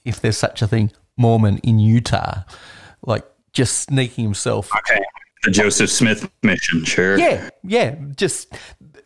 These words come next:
Speaker 1: just if they're gonna sneak anything onto the compound with their, with their eight wives, it's going to be a Bud Light, Seltzy,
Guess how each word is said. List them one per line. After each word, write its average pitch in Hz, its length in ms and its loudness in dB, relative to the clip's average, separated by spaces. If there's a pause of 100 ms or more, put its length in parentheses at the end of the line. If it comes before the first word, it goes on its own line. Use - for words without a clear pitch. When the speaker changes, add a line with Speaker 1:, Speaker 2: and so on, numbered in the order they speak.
(260)
Speaker 1:
just - 380 -4 (160)
if 180 160 0
they're 175 80 0
gonna 156 260 0
sneak 139 300 -4
anything 151 340 0
onto 135 220 0
the 131 80 -8
compound 131 680 -2
with 110 140 -4
their, 120 280 0
with 127 180 0
their 123 180 2
eight 113 200 -2
wives, 104 520 -2
it's - 160 -16
going 135 240 0
to 127 60 -2
be 120 280 -4 (180)
a 135 80 -2
Bud 120 200 2
Light, 110 300 2 (380)
Seltzy, - 580 -4